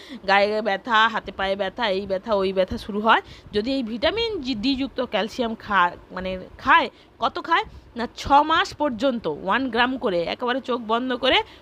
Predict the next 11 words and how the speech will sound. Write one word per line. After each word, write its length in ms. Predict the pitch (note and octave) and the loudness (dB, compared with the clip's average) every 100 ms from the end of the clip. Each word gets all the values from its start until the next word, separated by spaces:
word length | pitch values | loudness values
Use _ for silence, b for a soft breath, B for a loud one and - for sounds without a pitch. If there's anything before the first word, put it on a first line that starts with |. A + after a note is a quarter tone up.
| - | -4
ওয়ান 240 | G3 C4+ | 0 0
গ্রাম 280 | A#3+ A#3+ F4 | 2 2 2
করে 200 | D#4+ D4 | 0 -2
টিফিনের 440 | - C4+ C4+ B3 A3 | -2 -4 -2 -4 -2
পরে 220 | G3+ F#3+ | 0 0
খেতে 260 | - F#3 | -2 -2
হবে। 380 | G#3+ A3 C4 A4+ - - | 0 2 2 -2 -8 -6
সকালবেলা 400 | A3 G#3 G3+ G#3+ | -2 0 2 0
যে 120 | A3+ | -2
টিফিনটা 460 | B3 A3 A#3+ B3 A3+ | -6 -8 -6 -2 -2
করে, 280 | A3 A3 | 2 2